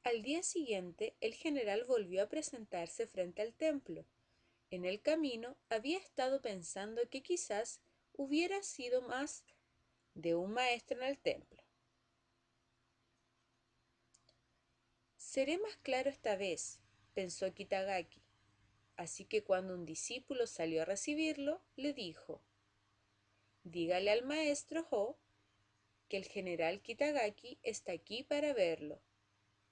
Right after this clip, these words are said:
El joven hizo una reverencia y entró al templo. Al salir, su respuesta fue idéntica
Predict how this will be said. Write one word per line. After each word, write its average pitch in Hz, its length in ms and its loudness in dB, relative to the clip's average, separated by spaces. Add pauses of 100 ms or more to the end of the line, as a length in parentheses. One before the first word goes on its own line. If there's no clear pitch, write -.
(220)
El 190 200 0
joven 302 400 4
hizo 302 280 -2
una 359 160 0
reverencia 190 840 0
y 226 120 -2
entró 190 260 -4
al 196 140 -4
templo. 269 520 4 (920)
Al 180 160 -2
salir, 294 480 0 (180)
su - 220 -2
respuesta 254 640 0
fue 185 200 -4
idéntica 254 680 -2